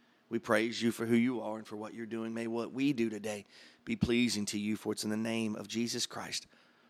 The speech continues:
our Lord and Savior, we pray. Amen. Thank you guys so much for taking time out of your day to pray for these people groups who've never heard the gospel. Maybe one of those groups is right down the street from you. Maybe you have a community that's never heard the gospel.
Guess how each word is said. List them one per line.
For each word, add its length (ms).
our 120
Lord 220
and 60
Savior, 300
we 140
pray. 240
Amen. 280
Thank 220
you 80
guys 240
so 160
much 160
for 100
taking 300
time 420
out 180
of 40
your 140
day 320
to 100
pray 520
for 100
these 220
people 320
groups 420
who've 100
never 220
heard 240
the 40
gospel. 540
Maybe 320
one 160
of 80
those 220
groups 260
is 100
right 160
down 140
the 60
street 240
from 120
you. 120
Maybe 260
you 140
have 100
a 60
community 500
that's 160
never 220
heard 160
the 80
gospel. 420